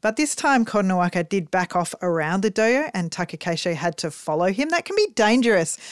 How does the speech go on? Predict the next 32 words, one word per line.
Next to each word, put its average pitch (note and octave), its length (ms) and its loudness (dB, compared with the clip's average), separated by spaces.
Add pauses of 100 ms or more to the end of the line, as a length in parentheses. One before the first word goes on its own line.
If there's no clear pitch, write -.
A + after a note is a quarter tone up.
(180)
for A3 100 -2
Takakeisho F#3+ 600 2
because F3 320 0
as G#3+ 240 0
he F#3 220 4 (240)
turns G3 380 4
around, F3+ 460 4
you A#3+ 60 4
know, F#3+ 140 2
he E3+ 220 0 (280)
lends F#3+ 280 2
himself F3 520 2
perhaps E3+ 480 -2
to G3 120 0
a F#3 60 2
slap - 360 -2
down, G3 300 2
but F3 280 0
there, F#3+ 140 0 (300)
there G3+ 80 0
was G3 160 4
nothing F3+ 420 2
in - 140 -10
sight - 380 -6
here F3 300 -4 (460)
for - 180 -2
Kotonowaka E3 600 -2
and E3 180 -2
he E3 140 -2
was D#3+ 240 -2
pushed - 420 -6 (100)
out. - 500 -6